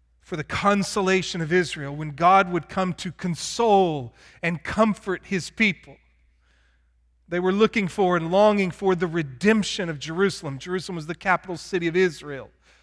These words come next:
They were looking for their deliverance. They were looking for and longing for and yearning for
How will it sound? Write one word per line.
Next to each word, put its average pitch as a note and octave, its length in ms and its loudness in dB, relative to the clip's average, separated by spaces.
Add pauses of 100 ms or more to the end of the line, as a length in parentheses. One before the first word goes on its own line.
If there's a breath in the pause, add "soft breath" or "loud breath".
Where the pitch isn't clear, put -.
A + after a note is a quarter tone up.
(360 soft breath)
They C#3+ 80 -14
were D3+ 120 -8
looking E3 300 -2
for - 140 -8
their E3+ 180 -2
deliverance. D#3 920 -2 (1500)
They E3+ 220 0
were F#3+ 260 -2 (240 soft breath)
looking F3+ 600 -2
for D#3 400 -4
and E3+ 280 -2
longing G#3 540 4
for E3 360 -4
and D#3+ 280 -4
yearning G3 600 -2
for D#3 420 -6